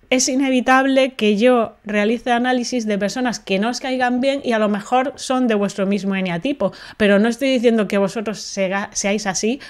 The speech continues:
o que lleguéis a ser así, ¿vale? Lo digo sobre todo porque tengo unos análisis pensados de personas que no han sido muy queridos en este mundo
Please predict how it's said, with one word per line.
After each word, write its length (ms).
o 160
que 340
lleguéis 600
a 60
ser 200
así, 340
¿vale? 300
Lo 160
digo 340
sobre 280
todo 280
porque 360
tengo 360
unos 340
análisis 460
pensados 640
de 280
personas 520
que 160
no 100
han 80
sido 300
muy 160
queridos 560
en 100
este 240
mundo 460